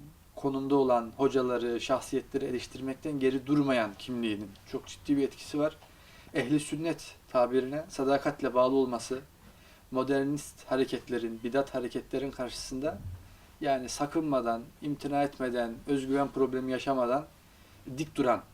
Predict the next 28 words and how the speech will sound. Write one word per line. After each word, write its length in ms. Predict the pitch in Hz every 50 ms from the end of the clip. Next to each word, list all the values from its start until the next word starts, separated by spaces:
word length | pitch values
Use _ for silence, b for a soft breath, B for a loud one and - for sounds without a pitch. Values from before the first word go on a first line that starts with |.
| -
bir 60 | 123 -
kimliğinin 380 | - 131 127 123 123 117 120
olması 480 | 123 131 135 135 127 - - - 165 190 - - - - - b b b b b b b b b b
E, 40 | 151
tabii 220 | - - 185 175 165
bunu 300 | 175 180 190 185 180 - - - - - - - - - - - - - - - - -
Necip 280 | 135 135 143 151 147 -
Fazıl'ın, 520 | 147 143 143 135 143 151 156 156 156 147 - - - - - - - -
e, 240 | 120 120 120 120 117 113 117 - - - - - - -
Dini 260 | 139 135 135 147 151 147
Tamir 420 | - 139 135 139 143 147 139 131
Davasında 680 | 131 131 127 127 131 127 - - 151 147 151 143 131 135
Din 140 | 151 147
Tahripçileri 720 | 147 - 147 123 - 120 113 - - - 117 117 104 101 104
isimli 360 | - - - 127 123 120 117
hocanın 420 | 117 120 120 120 123 127 131 139 147 - b b b b b b b b b
meşhur 260 | 139 123 - - 143
polemik 480 | - - 135 127 127 127 120 - - 127
reddiye 320 | 123 117 - 135 131 127
eserinin 520 | 117 - 135 120 123 127 143 165 185 196 - - b b b b b b b b
girişine 380 | 139 135 135 131 - 143 139 139
yazdığı 540 | 135 131 123 117 120 131 139 147 160 156
takdimde 480 | - - 127 - - 135 131 127 135 127
de 60 | 131
görebiliyoruz. 560 | 117 113 107 104 98 95 98 104 101 - -
Necip 240 | 123 120 117 120 -
Fazıl'ın, 460 | - 135 131 123 117 123 143 147 156 156 - - - b b b b b b b b b -
e, 240 | 127 123 127 123